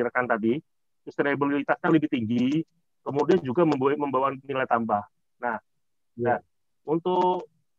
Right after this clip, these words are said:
Speaker 1: sustainable ini tentunya ad-, adalah satu bisnis tersendiri. Dalam arti, eh,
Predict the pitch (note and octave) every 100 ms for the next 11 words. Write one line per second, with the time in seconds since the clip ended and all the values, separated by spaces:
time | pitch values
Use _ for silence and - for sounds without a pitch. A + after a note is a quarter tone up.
0 | _ - F3+ F3 F3 D3+ E3 E3+ A3+ G3+
1 | - _ _ - D#3+ F3 F3+ G#3+ E3+ _
2 | _ D3 D3 E3+ - C#3+ D#3 G3 G3 D#3+
3 | E3+ D3+ C3+ D#3+ - F#3+ - D#3+ D3 B2
4 | B2 A2+ G#2 _ _ _ _ A#2+ B2+ B2
5 | - G3 - _ _ _ _ _ - C#3+
6 | D3+ D3+ D3